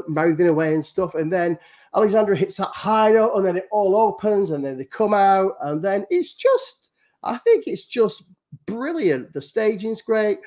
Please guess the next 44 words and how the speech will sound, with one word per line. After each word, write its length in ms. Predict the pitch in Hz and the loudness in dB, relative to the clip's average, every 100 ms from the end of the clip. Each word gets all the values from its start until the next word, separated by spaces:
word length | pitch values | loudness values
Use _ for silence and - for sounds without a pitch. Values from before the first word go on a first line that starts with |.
| - _ _ _ | -20 _ _ _
the 120 | 143 | -8
song's 520 | 147 214 185 202 190 - | -2 2 2 2 -2 -2
great. 500 | 208 202 190 185 185 _ _ - | 2 4 4 2 0 _ _ -4
I 140 | 160 | -4
think 280 | 156 190 165 | -4 -6 -6
it 100 | 214 | -4
is 180 | 311 294 | -4 -2
gonna 220 | 208 143 | -2 -2
win 280 | 120 110 95 _ _ - | -4 -6 -10 _ _ -10
Melody 240 | 143 131 123 | -6 -6 -6
Grand 260 | 127 113 | -6 -8
Prix, 240 | - 123 123 | -6 -6 -4
and 100 | 175 | -6
I'll 80 | 185 | 0
be 140 | 185 | 0
gutted 420 | 214 240 - 214 185 | 2 0 -2 -4 -2
if 100 | 160 | -4
it 140 | 160 | -2
does, 340 | 269 320 - - _ _ _ _ _ _ _ _ _ _ - | 0 0 -2 -16 _ _ _ _ _ _ _ _ _ _ -4
because 280 | - 240 | 0 2
I'm 160 | 240 233 | 4 4
not 140 | 214 | 2
<laughs> 180 | 175 - | 0 4
going 180 | 247 220 | 6 4
to 120 | - - | 2 4
Malmö 640 | 220 185 220 214 214 240 - | 6 6 4 6 6 6 2
for 80 | |
Eurovision, 840 | 202 196 269 254 165 190 180 160 135 - - | 4 4 4 4 4 4 4 0 -2 -8 -6
and 80 | 165 | 0
I'd 220 | 180 - | 0 2
love 260 | 202 214 - | 2 2 -2
to 100 | 185 | -4
be 140 | 208 | 0
there 200 | 190 196 | 0 0
to 140 | 190 190 | -4 -8
support 440 | - - 202 202 | -10 -8 -6 -6
them 140 | 185 151 | -4 -6
if 160 | 151 | -6
they, 240 | 170 151 - _ - - | -8 -8 -10 _ -16 -6
if 200 | 175 156 | -6 -4
they 100 | 180 | -2
actually 300 | 165 165 160 | -2 -2 -2
represent 480 | 156 165 160 156 156 | -2 -4 -4 -4 -2
Norway. 540 | 175 180 180 147 120 | -2 -2 -4 -4 -6